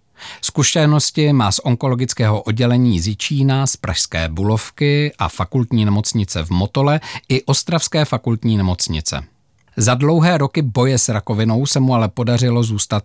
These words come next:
citlivým. S úctou mluví o svých kolezích, s úsměvem o svých pacientech. To je Jiří Kubeš.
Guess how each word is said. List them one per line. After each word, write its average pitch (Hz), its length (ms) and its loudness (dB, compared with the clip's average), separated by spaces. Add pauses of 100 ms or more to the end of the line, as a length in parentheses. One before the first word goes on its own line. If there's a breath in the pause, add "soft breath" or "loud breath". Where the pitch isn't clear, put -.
citlivým. 85 680 -6 (500 loud breath)
S - 200 -2
úctou 127 400 0
mluví 131 340 2
o 117 80 -6
svých 113 260 -2
kolezích, 113 680 -2
s - 120 -6
úsměvem 107 720 0 (180)
o 92 100 -6
svých 110 280 -4
pacientech. 80 720 -4 (800 loud breath)
To 139 120 0
je 175 120 2
Jiří 135 380 2
Kubeš. 90 540 -6